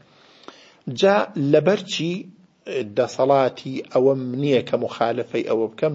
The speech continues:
ناتوانم مخالەفەی بکەم؟ یعنی لە تواناییمدا نییە مخالەفەی. دەکرێ لەبەر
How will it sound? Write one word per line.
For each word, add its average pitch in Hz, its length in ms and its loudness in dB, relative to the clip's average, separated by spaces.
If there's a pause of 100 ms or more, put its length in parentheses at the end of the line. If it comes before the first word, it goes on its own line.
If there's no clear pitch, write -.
(100)
ناتوانم 117 520 -4
مخالەفەی 113 460 -4
بکەم؟ 175 180 -2 (560)
یعنی 147 240 0
لە 143 120 6
تواناییمدا 151 640 2
نییە 170 180 4
مخالەفەی. 107 460 -2 (280)
دەکرێ 208 400 0 (800)
لەبەر 156 220 2